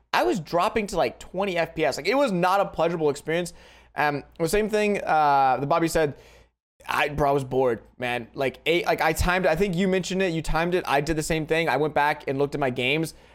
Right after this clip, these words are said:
I think it was, like, seven and a half minutes from start, from clicking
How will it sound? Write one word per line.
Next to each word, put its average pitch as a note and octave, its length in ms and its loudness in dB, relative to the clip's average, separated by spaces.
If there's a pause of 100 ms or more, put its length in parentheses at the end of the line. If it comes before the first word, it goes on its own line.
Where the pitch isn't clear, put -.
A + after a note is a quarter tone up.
I D3+ 120 2
think F#3 140 0
it G3+ 40 4
was, F#3 100 0
like, F3 140 0
seven D3+ 540 -2
and G#3 80 0
a D#3 60 0
half D#3 360 -2
minutes D3 360 -2
from C#3 180 -8
start, G3 500 0
from D#3 300 -2
clicking C4+ 540 0